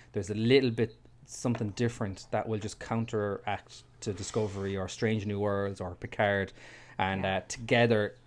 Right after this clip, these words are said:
Speaker 1: it is building this Star Trek universe. So, um, roll it on, and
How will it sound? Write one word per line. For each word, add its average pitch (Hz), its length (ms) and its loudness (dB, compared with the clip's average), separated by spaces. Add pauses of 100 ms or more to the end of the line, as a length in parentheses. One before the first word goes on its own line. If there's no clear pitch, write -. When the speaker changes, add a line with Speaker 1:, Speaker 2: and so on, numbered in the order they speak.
Speaker 1:
it 113 140 -2
is 113 200 0
building 98 380 -4
this 98 140 -6
Star 92 220 -4
Trek - 260 -4
universe. 90 460 -8
So, 85 440 -8
um, 87 400 -6 (180)
roll 110 340 -4
it 95 120 -4
on, 101 300 -2
and 98 120 -8